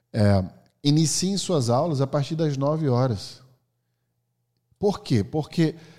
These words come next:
o que ficou estabelecido foi que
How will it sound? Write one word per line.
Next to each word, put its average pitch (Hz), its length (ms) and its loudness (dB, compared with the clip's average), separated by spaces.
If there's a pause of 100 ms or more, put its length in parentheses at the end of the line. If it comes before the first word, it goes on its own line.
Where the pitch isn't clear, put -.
(200)
o 165 120 0
que - 80 -10
ficou 214 300 -2
estabelecido 147 1080 -2 (180)
foi 151 180 0
que 151 320 -2